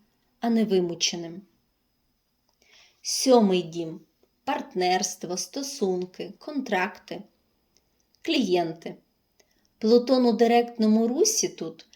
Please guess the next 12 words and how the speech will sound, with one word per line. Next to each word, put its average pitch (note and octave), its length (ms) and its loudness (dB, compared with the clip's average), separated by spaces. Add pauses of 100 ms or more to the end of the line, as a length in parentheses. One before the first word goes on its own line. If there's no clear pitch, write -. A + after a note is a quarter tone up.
(200)
це G#3+ 200 0
час G3 500 0
правди A3 600 -2
у G3+ 200 -2
стосунках. E3 1120 -10 (800)
Ти C4 120 0
бачиш, B3+ 500 2
хто - 280 0
з A#3+ 120 -2
тобою A3+ 540 4
по A#3+ 140 -2
суті, - 640 -4